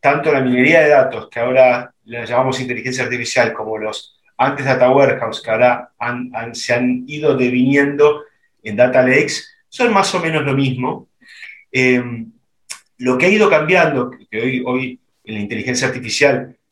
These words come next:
es relativamente novedoso, digo, tendrá unos diez años y que hace veinte años no existía, es todo el desarrollo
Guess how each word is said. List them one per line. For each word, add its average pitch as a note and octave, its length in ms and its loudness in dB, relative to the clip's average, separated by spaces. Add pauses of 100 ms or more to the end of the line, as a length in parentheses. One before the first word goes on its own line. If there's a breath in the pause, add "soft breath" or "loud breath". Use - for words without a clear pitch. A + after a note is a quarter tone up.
(200)
es - 320 -8
relativamente C#3 640 0
novedoso, B2+ 720 2
digo, G#2+ 220 -14
tendrá A#2+ 300 -2
unos A2+ 220 -6
diez B2 260 -4
años C#3+ 280 0
y - 60 -16
que G#2+ 60 -10
hace - 180 -8
veinte A#2 180 -6
años B2 140 -4
no A#2+ 80 -10
existía, C3+ 520 -2 (380 loud breath)
es - 160 -20
todo D#3 220 4
el C3+ 100 0
desarrollo C#3 800 0